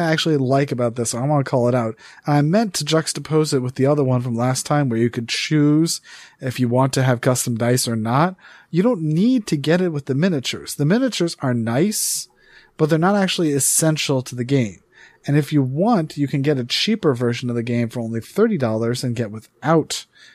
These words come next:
the minis, or you can pay a full eighty-five or a full ninety-five or even a hundred five, whatever it's up to this point in time, and get the full version of the game with all the minis needed and some extra cards and other stuff.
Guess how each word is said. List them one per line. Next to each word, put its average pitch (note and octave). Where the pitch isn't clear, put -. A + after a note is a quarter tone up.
the -
minis, C3+
or E3
you G3
can E3
pay C#3+
a C3+
full C3
eighty-five B2+
or C#3+
a C3
full C3
ninety-five A#2+
or A2+
even G#2
a A2+
hundred C3+
five, G#2+
whatever A2+
it's G#2+
up A#2
to A2+
this A#2
point A2+
in G#2+
time, G#2+
and C3
get C3
the C3
full A3+
version C#3
of B2
the A#2+
game A#2+
with B2+
all C#3
the A#2+
minis A#2+
needed C3+
and G#2+
some A#2+
extra A#2
cards C3
and A#2
other C3
stuff. A#2+